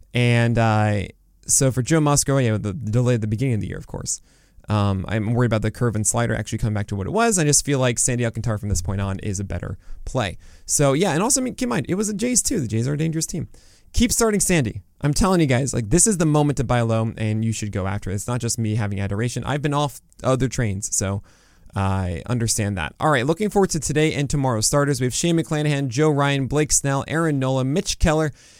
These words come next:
and Braxton Garrett, all in that auto start tier. Then you have a probable start of Logan Allen, J P Sears, Domingo Germán, Brian Wu, and Bryce Elder. I debated where to put Aaron Nola, by the way, because it was a rain out yesterday,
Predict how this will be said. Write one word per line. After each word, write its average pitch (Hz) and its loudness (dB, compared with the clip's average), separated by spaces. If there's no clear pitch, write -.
and 143 0
Braxton 156 2
Garrett, 139 4
all 170 2
in 160 2
that 156 2
auto 120 2
start 98 -2
tier. 208 4
Then 165 4
you 175 4
have 156 4
a 139 2
probable 160 2
start 156 2
of 127 -2
Logan 147 2
Allen, 139 2
J 139 0
P 131 0
Sears, 131 2
Domingo 127 0
Germán, 117 0
Brian 117 -4
Wu, 107 -2
and 104 -6
Bryce 98 -6
Elder. 143 0
I 165 0
debated 208 2
where 196 4
to 190 2
put 185 0
Aaron 156 4
Nola, 139 2
by 143 4
the 143 2
way, 143 2
because 120 -2
it - 0
was 110 0
a 107 -4
rain 120 -2
out 107 -2
yesterday, 120 -2